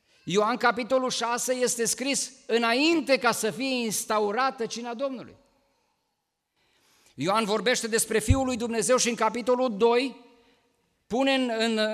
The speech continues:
în, în față în față legământul vechi cu cel nou, bucuria în vin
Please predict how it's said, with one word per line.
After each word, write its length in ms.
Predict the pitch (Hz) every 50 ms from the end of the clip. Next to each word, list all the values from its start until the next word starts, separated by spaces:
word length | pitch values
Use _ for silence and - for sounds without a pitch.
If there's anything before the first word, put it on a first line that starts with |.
| 214 220 220 214
în, 180 | 190 202 202 196 196 196 185 185 190 190
în 240 | 180 175 170 156
față 440 | 127 - - - 240 254 233 - 247
în 80 | 240 214
față 580 | - 208 220 226 - - 269 285 277 220 - - - - -
legământul 680 | 147 170 214 190 170 220 226 254 269 262 240 233 220
vechi 160 | 214 262 247
cu 100 | 254 247
cel 220 | - - 254 262
nou, 280 | 262 269 294 302 277 233
bucuria 580 | 185 175 220 233 - 240 262 262 254 240 226 214
în 120 | 214 208
vin 420 | 175 190 262 294 359 370 302 226